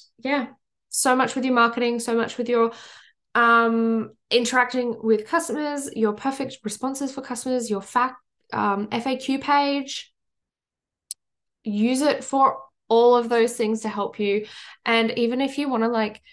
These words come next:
go through and see what it, see what it does, like, play with it, see how it works for you. Um, I've used it in so many different ways as well. Like, uh, my friend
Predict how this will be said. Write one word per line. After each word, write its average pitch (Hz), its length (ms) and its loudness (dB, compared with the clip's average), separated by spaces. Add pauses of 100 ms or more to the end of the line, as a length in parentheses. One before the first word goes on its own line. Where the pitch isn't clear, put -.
(300)
go 226 160 2
through 226 380 0
and 196 200 -6
see 220 240 -2
what 220 200 0
it, 208 140 -4 (200)
see - 260 2
what 254 120 2
it - 80 0
does, 196 320 0
like, 190 340 -4 (140)
play 240 260 2
with 254 140 2
it, - 240 0
see 254 260 0
how 240 300 4
it 226 120 2
works 214 280 0
for 254 80 -6
you. 196 320 -2 (340)
Um, 226 560 4
I've 208 200 -2
used 233 180 0
it - 80 -8
in 233 80 -2
so 233 140 -4
many 233 160 4
different 220 260 0
ways 208 220 -2
as 202 100 -6
well. 196 300 0 (260)
Like, 214 540 0 (1300)
uh, 226 240 0
my 208 160 0
friend 208 640 -4